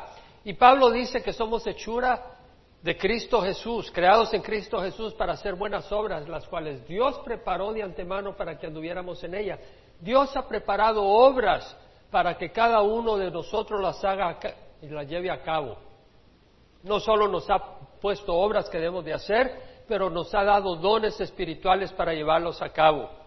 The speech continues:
Pedro dice, "Según cada uno ha recibido un don especial, úselo, sirviéndoos los unos a los otros como buenos administradores de la multiforme gracia de Dios". Óigalo bien,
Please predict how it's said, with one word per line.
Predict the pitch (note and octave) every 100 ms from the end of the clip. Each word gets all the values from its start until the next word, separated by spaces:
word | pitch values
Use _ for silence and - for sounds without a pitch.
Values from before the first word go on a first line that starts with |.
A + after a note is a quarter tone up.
| - _ _ _ _ _ _
Pedro | G#3+ A#3 A3+ G3+
dice, | G#3+ - F#3
"Según | F#3+ F#3 G3+
cada | G#3+ F#3+ F3
uno | F#3 A3+ G3 E3 - - -
ha | F#3
recibido | F#3+ G3+ - F3 F#3+ F#3+
un | F3+
don | F#3+ F3+
especial, | - D#3 - G3 G3 G3 - - -
úselo, | A3+ B3+ - A#3 F3+ D#3+ A#2 - - _ _ _
sirviéndoos | - G3+ E3+ D#3+ G#3+ B3 A#3+ A#3 A#3 -
los | F#3 D#3+ -
unos | A3 A#3 A3 G#3
a |
los | F3 D#3 -
otros | G#3+ G#3 E3+ E3 - - - _
como | - D3+ D3+
buenos | E3 G#3+ G#3 -
administradores | F3+ E3 E3 D3+ - D#3 E3+ F#3 E3+
de | D3+
la | D3
multiforme | C#3+ - C3 - F3 E3 C#3+
gracia | C#3+ E3 - D3
de | C3+
Dios". | D#3+ D3 - - - -
Óigalo | D#3+ F3+ F#3+
bien, | F#3 G#3 D#3